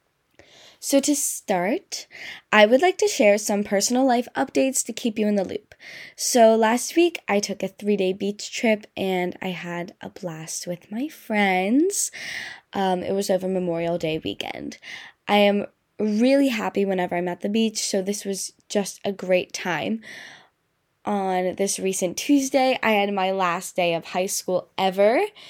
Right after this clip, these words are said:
and had a wonderful celebration of seniors at school. I had my last full week of dance classes,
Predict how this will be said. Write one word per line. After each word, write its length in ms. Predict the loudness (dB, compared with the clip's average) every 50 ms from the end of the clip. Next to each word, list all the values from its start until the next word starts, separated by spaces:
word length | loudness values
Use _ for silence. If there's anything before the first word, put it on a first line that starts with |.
| -20 -20 -20 -20 _ _ _ _ 0
and 380 | 2 4 4 4 4 0 0
had 200 | -2 -4 -4 -4 0
a 140 | 2 2 2
wonderful 520 | 4 2 2 4 4 4 2 2 2 0
celebration 600 | 2 2 2 2 2 2 0 0 0 0 -2 -4
of 80 | -4 -4
seniors 400 | -4 -4 -4 -2 -2 -2 -2 -2
at 160 | -4 -4 -6
school. 420 | -10 -8 -6 -6 -6 -6 -10 -14 _ _ _ _ _ _ _ _ _ _ _ _ _ _ _ _ _ _ _ _ _ _ _ _ _ _ _ _ _ _ _ _ _ _ _ -4
I 120 | -2 -2
had 380 | -2 -2 -2 -2 -2 -2 -2 -2
my 240 | -2 -2 -2 -2 -2
last 600 | -2 -2 -2 -4 -4 -6 -8 -10 -10 -10 -12 -14
full 280 | -16 -6 -2 -2 -2 0
week 300 | -2 -4 -6 -8 -10 -8
of 200 | -8 -8 -4 -2
dance 320 | 0 0 0 0 -2 -4
classes, 800 | -6 -4 -4 -2 -2 -4 -2 0 2 2 2 2 0 -2 -10 -12